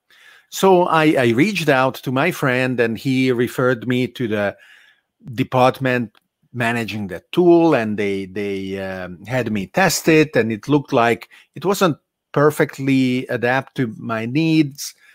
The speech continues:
but using the A P I, maybe I could use it. And then I asked, "Okay, wonderful." So I tested it, but if I really wanted to use it, how would it work?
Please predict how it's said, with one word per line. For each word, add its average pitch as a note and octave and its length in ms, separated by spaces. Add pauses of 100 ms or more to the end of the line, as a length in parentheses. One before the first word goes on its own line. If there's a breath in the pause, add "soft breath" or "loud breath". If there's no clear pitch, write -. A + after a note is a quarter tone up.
(160 soft breath)
but - 140
using C3+ 340
the A#2+ 140
A A#2 120
P A#2 240
I, C#3 280
maybe B2 340
I G#2 100
could F#2+ 220
use D3 320
it. D3 220 (720 soft breath)
And C#3+ 160
then F3 100
I F#3 140
asked, D#3 320
"Okay, G3+ 320
wonderful." D3 640
So B2+ 360
I B2+ 140
tested F3 440
it, B2+ 160 (280 soft breath)
but C#3 120
if D3 140
I E3 140
really F3+ 320
wanted D3 400
to D3 80
use C3+ 320
it, A#2+ 180
how F3 220
would D#3+ 220
it D3+ 180
work? A#2+ 340